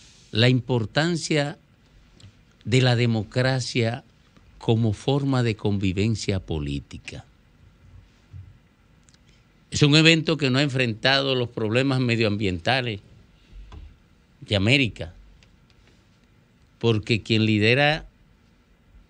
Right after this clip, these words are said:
esa cumbre siempre ha enfrentado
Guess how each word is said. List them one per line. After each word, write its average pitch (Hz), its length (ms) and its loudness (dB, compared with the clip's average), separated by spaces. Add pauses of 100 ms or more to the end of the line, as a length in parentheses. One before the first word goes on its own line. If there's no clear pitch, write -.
(760)
esa 123 320 2
cumbre 110 600 0 (1700)
siempre 151 560 2
ha 135 40 4
enfrentado 110 960 0